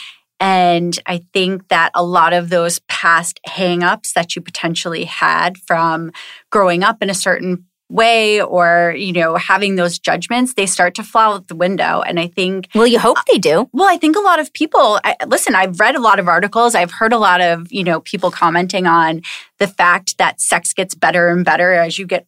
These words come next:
Speaker 1: older and older. And you hear about a lot of these women that are in, and men that are in their, well, let's be honest, men, men are enjoying sex no matter what because
Speaker 2: That's right.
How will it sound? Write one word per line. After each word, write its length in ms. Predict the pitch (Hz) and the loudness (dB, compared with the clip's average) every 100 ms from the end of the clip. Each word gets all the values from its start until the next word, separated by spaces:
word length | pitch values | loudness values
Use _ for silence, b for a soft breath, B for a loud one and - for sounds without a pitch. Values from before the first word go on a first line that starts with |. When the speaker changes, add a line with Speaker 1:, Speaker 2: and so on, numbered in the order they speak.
| - | -2
Speaker 1:
older 500 | 180 165 170 175 - | -2 0 0 0 0
and 340 | 175 170 170 170 | -2 -2 -4 -6
older. 460 | 175 175 185 190 | -2 0 2 2
And 180 | 185 175 | 0 -2
you 60 | 170 | -4
hear 300 | 175 185 190 | -2 0 2
about 460 | 185 170 175 170 - | 2 2 2 0 -2
a 80 | 175 | -2
lot 220 | 170 175 | 0 0
of 80 | 175 | -2
these 200 | 175 175 | -8 -4
women 340 | 190 196 185 | -2 0 0
that 120 | 170 | 2
are 240 | 170 170 175 | 2 2 2
in, 400 | 170 180 175 165 | -2 -4 -4 -4
and 160 | 190 233 | -2 0
men 320 | 160 160 175 | 0 -2 0
that 100 | 170 | 2
are 160 | 180 175 | 4 2
in 360 | 180 180 180 | 0 0 0
their, 280 | 170 170 170 - | 0 0 0 -4
well, 120 | - | -4
let's 160 | 185 180 | -2 -2
be 140 | - | -4
honest, 340 | - - 180 - | -4 -4 -6 -2
men, 300 | 196 185 175 | 0 0 0
men 160 | 220 233 | 2 2
are 100 | 214 | 2
enjoying 380 | 196 190 180 | 2 2 0
sex 240 | 175 175 - | 0 -2 0
no 80 | 175 | 0
matter 260 | 175 170 | 2 2
what 200 | 165 - | 0 -2
because 160 | 180 214 | 0 0
Speaker 2:
That's 100 | 170 | 2
right. 240 | 180 - | 2 0